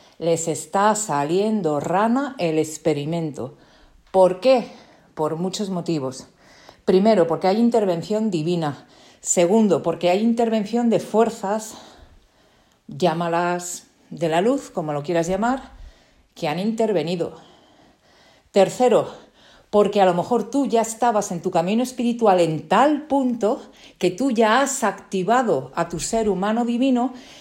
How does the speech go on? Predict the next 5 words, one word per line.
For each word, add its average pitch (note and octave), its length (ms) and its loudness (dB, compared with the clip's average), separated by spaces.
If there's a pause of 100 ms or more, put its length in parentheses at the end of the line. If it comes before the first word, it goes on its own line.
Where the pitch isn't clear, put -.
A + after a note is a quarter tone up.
(140)
estás A#3 460 2
activando A#3 640 0
tu F3+ 100 -2
estructura E3 720 -2 (400)
cristalina F3+ 1040 -2